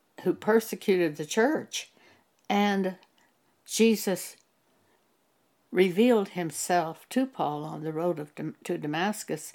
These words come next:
and Paul completely turned and be-, was a minister of Jesus, and then the Jews persecuted Paul. And that's what happens when we turn to God.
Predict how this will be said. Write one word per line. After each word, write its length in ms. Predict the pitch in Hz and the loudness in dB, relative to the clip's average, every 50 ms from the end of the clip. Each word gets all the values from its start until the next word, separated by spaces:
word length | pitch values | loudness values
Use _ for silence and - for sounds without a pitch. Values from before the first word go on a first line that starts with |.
| - _ _ - _ _ _ _ _ _ - - | -20 _ _ -20 _ _ _ _ _ _ -10 -4
and 200 | 175 170 170 - | -2 -2 -2 0
Paul 280 | - 202 185 185 175 | 0 2 2 2 0
completely 600 | - - 175 160 - 214 254 294 - - 175 156 | 0 -4 -4 -2 2 4 4 4 2 0 -4 -6
turned 580 | - - - 156 143 127 127 127 123 131 139 - - _ _ _ _ _ _ _ _ _ _ _ _ | -4 -4 -4 -4 -2 -2 -4 -4 -6 -8 -10 -12 -16 _ _ _ _ _ _ _ _ _ _ _ _
and 160 | 170 165 156 | -4 -4 -4
be-, 220 | 156 156 147 - _ _ | -4 -8 -8 -10 _ _
was 380 | - 180 202 202 175 180 175 - - _ | -2 2 2 4 4 2 -2 -6 -8 _
a 140 | - 180 165 | -4 -2 -2
minister 680 | 156 165 208 233 226 165 - - - - 131 139 143 - _ | 0 0 2 2 2 0 -2 -6 -10 -8 -8 -10 -10 -8 _
of 280 | - 185 190 214 233 - | 0 2 2 2 0 -2
Jesus, 600 | - 147 147 131 131 - - - 139 - - - - - - _ _ | -4 -4 -4 -4 -6 -8 -8 -8 -8 -10 -14 -16 -20 -20 -20 _ _
and 240 | - - 156 151 147 | -6 -4 -4 -2 6
then 280 | 190 214 254 240 208 160 | 6 6 6 6 2 0
the 80 | 160 | -2
Jews 580 | 151 - - 208 226 233 196 160 165 175 - - | -4 0 2 2 4 4 2 2 0 -2 -6 -10
persecuted 760 | - - 180 170 - - 156 - - 233 190 170 165 165 - | 0 2 2 2 2 -2 -10 -2 -2 0 0 0 -2 -4 -2
Paul. 460 | - 240 277 277 208 - - - - _ _ _ _ _ _ _ _ _ _ _ _ _ _ _ _ | -4 -2 -2 -2 -4 -8 -10 -14 -18 _ _ _ _ _ _ _ _ _ _ _ _ _ _ _ _
And 160 | - 208 202 | 0 2 2
that's 240 | 202 180 180 - - | 2 2 -2 -6 -4
what 160 | - 170 147 | -4 -4 -2
happens 580 | - 185 190 202 202 - - 147 151 - - - _ _ _ _ _ _ _ - | -2 -2 -2 -2 -2 -4 -8 -8 -8 -10 -14 -20 _ _ _ _ _ _ _ -2
when 340 | - 247 240 202 185 175 | 2 2 4 4 2 0
we 160 | 160 143 151 156 | -2 -4 -6 -6
turn 320 | - - 185 175 156 139 | -4 -6 -4 -4 -4 -6
to 80 | - 143 | -8 -8
God. 440 | - 170 170 190 170 143 113 - | -6 -4 -4 -4 -4 -4 -8 -12